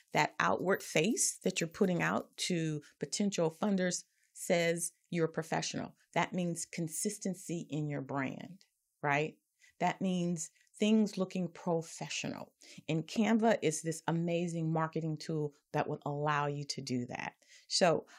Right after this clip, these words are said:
I want you to, to check out Canva and look at it from the perspective of,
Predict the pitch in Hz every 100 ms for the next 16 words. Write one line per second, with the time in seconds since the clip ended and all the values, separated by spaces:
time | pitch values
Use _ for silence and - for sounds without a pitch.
0 | - 160 170 180 208 226 226 220 214 196
1 | 165 160 156 - - - - - 196 202
2 | 185 - 190 185 170 175 170 - - _
3 | - 180 175 208 233 220 220 - - 185
4 | 165 - - - 170 - 160 151 147